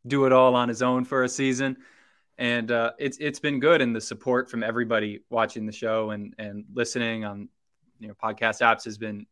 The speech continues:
absolutely unreal. It feels like despite, you know, all the turmoil in the Nets world, the community that we have here has always been, like, real solid. They've always been with us. It's been great.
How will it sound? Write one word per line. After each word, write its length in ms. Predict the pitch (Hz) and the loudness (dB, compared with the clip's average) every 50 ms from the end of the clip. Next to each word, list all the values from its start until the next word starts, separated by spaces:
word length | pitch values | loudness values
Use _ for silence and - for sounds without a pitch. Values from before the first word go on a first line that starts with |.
| - 120 | -4 0
absolutely 560 | 120 117 107 - 120 117 117 113 113 113 113 | 0 0 0 -2 -6 -6 -4 -4 -4 -4 -4
unreal. 420 | 110 113 113 113 120 117 113 107 | -4 -6 -6 -4 -4 -4 -4 -4
It 140 | 107 - - | -6 -10 -6
feels 360 | - 120 113 110 104 107 - _ _ _ _ _ _ _ _ - | -4 -4 -2 -4 -6 -10 -14 _ _ _ _ _ _ _ _ -4
like 260 | - 117 110 104 _ - | -2 -2 -2 -2 _ -10
despite, 540 | 123 120 - - - 131 127 127 127 120 - _ _ _ _ - | -10 -8 -4 4 6 8 8 8 6 2 -4 _ _ _ _ -6
you 80 | 120 110 | -4 -4
know, 100 | 104 104 | -2 -2
all 220 | 113 117 117 113 | 0 0 0 0
the 80 | 113 - | 0 -4
turmoil 560 | - - 143 135 131 131 127 127 123 120 120 | -6 -4 -4 -2 0 0 0 0 0 -2 -2
in 80 | 117 | -4
the 60 | 117 120 | -4 -4
Nets 300 | 120 120 117 - - 120 | -4 -4 -4 -6 -8 -8
world, 380 | 117 113 110 113 110 104 107 | -6 -4 -4 -4 -6 -8 -8
the 140 | 120 113 107 | -8 -10 -10
community 480 | - - 123 123 123 120 120 117 117 113 | -8 -6 -2 0 2 2 2 0 0 -2
that 100 | 113 113 | -2 -2
we 140 | 120 117 | -2 -4
have 180 | 107 113 107 110 | -2 -4 -6 -6
here 220 | 113 117 117 110 | -4 -4 -4 -4
has 240 | 104 107 104 107 - | -4 -6 -10 -10 -10
always 440 | - 113 113 113 113 110 110 107 107 | -6 -2 -2 0 0 0 -2 -2 -4
been, 340 | - 117 107 104 104 104 - - | -6 -6 -6 -6 -8 -12 -12 -12
like, 140 | 110 104 110 | -10 -10 -6
real 200 | 120 120 117 107 | -4 -4 -4 -4
solid. 300 | 110 - 110 107 107 107 | -4 -4 -4 -4 -4 -4
They've 100 | 104 107 | -4 -4
always 260 | 113 110 110 107 104 | -4 -2 -4 -6 -8
been 140 | - 107 107 | -10 -10 -8
with 140 | 110 107 101 | -8 -8 -8
us. 140 | 101 104 - | -10 -14 -16
It's 120 | 98 - | -20 -16
been 160 | - 113 110 | -14 -12 -6
great. 260 | 110 113 110 107 104 | -4 -4 -4 -4 -6